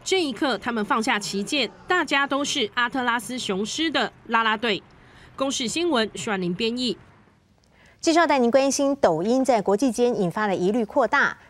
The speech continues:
Speaker 2: 在美国各州以国安理由限制公务场所使用之后，共和党参议员卢比欧联合跨党派议员提出法案，要把禁令延伸到全美国，让具有中国或俄罗斯影响力的社群媒体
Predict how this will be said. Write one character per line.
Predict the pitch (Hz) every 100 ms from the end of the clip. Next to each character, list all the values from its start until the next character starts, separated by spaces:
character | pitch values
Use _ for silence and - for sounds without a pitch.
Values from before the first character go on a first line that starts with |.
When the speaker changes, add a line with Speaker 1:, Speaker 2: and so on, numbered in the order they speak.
| _
Speaker 2:
在 | 311
美 | 262
国 | 180 190
各 | 320 277
州 | 214 247 247
以 | - 165
国 | 196
安 | 254 311
理 | 220 156
由 | 156
限 | 180 - 294 208
制 | 220 190
公 | 262
务 | 294
场 | 208 - 160 233
所 | - 180
使 | - 147
用 | 208 185
之 | 254
后， | - 196 - - -
共 | 415
和 | 339 302
党 | 185
参 | 175 294 214
议 |
员 | 240 190 190
卢 | 226
比 | 320 196
欧 | 233 269 254
联 | 196 208 285
合 | 202 208
跨 | - -
党 | 214 -
派 | 202 233
议 | 226 220
员 | 170 175
提 | 190
出 | 196 262
法 | 214
案， | - 139 220 143 - -
要 | 370 349
把 | 165
禁 | 165 - 359
令 | 247 262 180
延 | 185 190
伸 | 233 320 320
到 | 269
全 | 175 - 208
美 | 320 160
国， | 170 165 202 - - -
让 | 277 254
具 | 277
有 | 190
中 | 165 - 339 359
国 | 180 190
或 | 269
俄 | 240 381 330
罗 | 185 190
斯 | -
影 | 226 208
响 | 208 151
力 | 214
的 | 180
社 | - 302
群 | 214 - 180
媒 | 170 233
体 | - 180